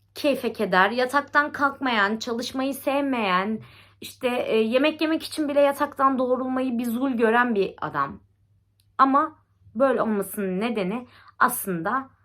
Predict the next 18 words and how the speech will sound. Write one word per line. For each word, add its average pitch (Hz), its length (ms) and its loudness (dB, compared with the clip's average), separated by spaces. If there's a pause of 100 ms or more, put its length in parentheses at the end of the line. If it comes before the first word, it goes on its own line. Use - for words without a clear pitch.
(220)
yetiştirme 170 640 -6
tarzı. 80 400 -12 (800)
Ailesi 277 720 2 (240)
tek, 277 240 -2 (360)
tek 269 160 -8
erkek 185 360 -2
çocuktu 180 340 -10
yanlış 180 240 -4
hatırlamıyorsam. 185 880 -6 (640)
E, 196 60 -2 (1700)
yere 320 400 4
mesela 277 340 -2
koltuktan 302 460 0
yere 294 260 0
bir 269 60 -4
şey 311 220 -4
de 226 140 -2
düşse 240 500 -10